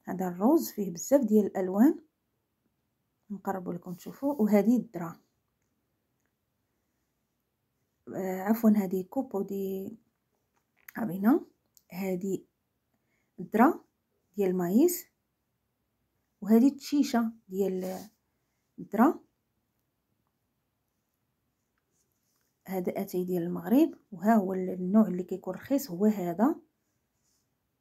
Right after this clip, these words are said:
هاد تلاتة وس-، آه، تلاتة وتسعين، واحد وسبعين. وهذا البنات هو الكركديل. كنت درت واحد الماسك ديال الكد-، الكركديل وجاتني عليه بزاف ديال التساؤلات.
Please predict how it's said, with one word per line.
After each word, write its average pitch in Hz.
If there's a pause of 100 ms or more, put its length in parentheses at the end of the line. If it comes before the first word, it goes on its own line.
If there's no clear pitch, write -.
(520)
هاد -
تلاتة 190
وس-، -
آه، 190
تلاتة 214
وتسعين، 202
واحد 185
وسبعين. 226 (320)
وهذا 226
البنات 220 (1800)
هو 202
الكركديل. 226
كنت 185
درت 269
واحد 254
الماسك 220
ديال 214
الكد-، 208
الكركديل 208
وجاتني 214
عليه 185
بزاف 247
ديال 214
التساؤلات. 208